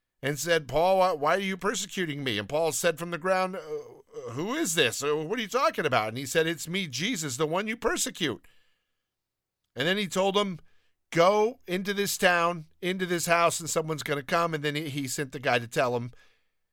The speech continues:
"Hey, you're gonna work for me, and it's gonna be a painful life for you, and you're gonna have to suffer a lot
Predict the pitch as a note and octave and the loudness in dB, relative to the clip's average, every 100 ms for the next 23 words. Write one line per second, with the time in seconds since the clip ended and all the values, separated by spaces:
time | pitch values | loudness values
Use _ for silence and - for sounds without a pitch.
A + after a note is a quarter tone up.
0 | _ _ D#3 A2 F#2+ _ B2+ C3+ C#3+ C3+ | _ _ -2 -2 -4 _ -14 -8 -2 -2
1 | B2+ D#3 - E3 A2+ A#2+ C#3+ C3+ B2 - | 2 0 0 -4 -4 -6 -6 -4 -4 -4
2 | C#3+ A#2+ B2 A2+ - - C#3+ C3+ D3+ C3 | -6 -4 -4 -4 -4 -4 -4 -4 -4 -2
3 | B2+ B2+ - B2 A#2 B2 C3+ A#2 A2 B2 | -2 -2 -6 -6 -4 -4 -4 -6 -6 -6
4 | B2+ A#2+ C3+ B2+ B2 - - D3 - C#3+ | -4 -2 -2 -4 -4 -4 -2 -2 -2 -4
5 | B2 A2+ A#2 D3 A#2 - | 0 0 4 6 6 2